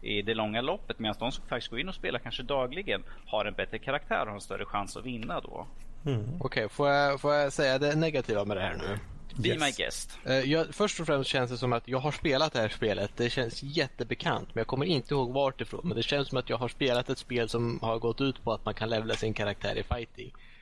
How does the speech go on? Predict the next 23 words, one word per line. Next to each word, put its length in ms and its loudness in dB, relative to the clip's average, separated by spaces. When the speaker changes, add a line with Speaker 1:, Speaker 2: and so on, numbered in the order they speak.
Speaker 3:
Jag 80 -12
har 60 -16
ingen 240 4
aning 340 4
om 140 2
varifrån 500 2
jag 60 4
har 60 2
spelat 440 0
det. 120 -2
Det 80 -4
var 160 2
nog, 140 4
mm, 840 -2
typ 180 -2
så 100 0
här 60 -8
Playstation 540 2
ett, 240 -2
kanske 340 -2
tidigt 360 0
Playstation 460 0
två-eran. 840 0